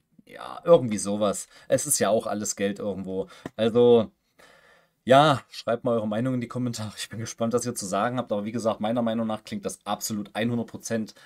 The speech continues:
nach E A. Ähm, und was sie draus machen, muss man mal sehen. Ich bleibe auf jeden Fall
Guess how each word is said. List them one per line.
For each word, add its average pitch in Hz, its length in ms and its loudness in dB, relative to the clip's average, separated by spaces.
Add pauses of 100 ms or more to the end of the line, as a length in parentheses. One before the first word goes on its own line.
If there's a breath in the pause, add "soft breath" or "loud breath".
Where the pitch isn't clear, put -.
(120)
nach 110 420 -2
E 110 420 0 (800 loud breath)
A. 117 240 2
Ähm, 110 320 -4 (460 soft breath)
und 95 100 -12
was 98 120 -6
sie 90 80 -10
draus 87 240 -6
machen, 95 320 -6
muss 90 160 -14
man 87 80 -10
mal 80 140 -8
sehen. 80 360 -10
Ich - 220 -16
bleibe 104 320 -2
auf 87 180 -6
jeden 120 320 -6
Fall 110 460 -2